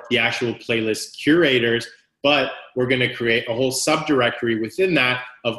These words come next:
articles from experts telling you, you know, how to deal with the anxiety of Spotify, how to get started on Spotify. Like the Indie Bible is your A to Z of how to succeed as a musician at large, the Spotify Bible is kind of your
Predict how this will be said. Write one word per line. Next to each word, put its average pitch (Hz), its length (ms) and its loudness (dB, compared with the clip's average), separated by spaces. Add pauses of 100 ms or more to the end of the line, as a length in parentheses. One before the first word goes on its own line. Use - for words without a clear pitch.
(100)
articles 127 540 0 (120)
from 131 340 0 (240)
experts 123 880 -4
telling 131 240 -2
you, 123 100 0
you 123 100 -4
know, 117 140 -2 (120)
how 131 200 -2
to 127 220 0
deal 123 300 2
with 120 100 -6
the 113 120 -2
anxiety 110 520 -2
of 107 60 -4
Spotify, 110 500 -4
how 110 120 -6
to 110 80 -2
get 107 180 -6
started 127 460 0
on 123 120 -2
Spotify. 117 680 -4 (760)
Like 147 260 2
the 151 100 4
Indie 131 260 2
Bible 127 340 2
is 117 120 -4
your 120 160 -4
A 123 120 2
to 120 100 0
Z 113 200 -2
of 110 100 -2
how 117 200 0
to 113 220 0 (160)
succeed - 420 -2
as 107 140 0
a 107 60 -4
musician 110 520 -4
at 107 160 -8
large, 131 300 -2 (280)
the 110 60 -4
Spotify 123 680 0
Bible 113 300 0
is 104 120 -4
kind 113 200 -6
of 107 80 -6
your 107 200 -2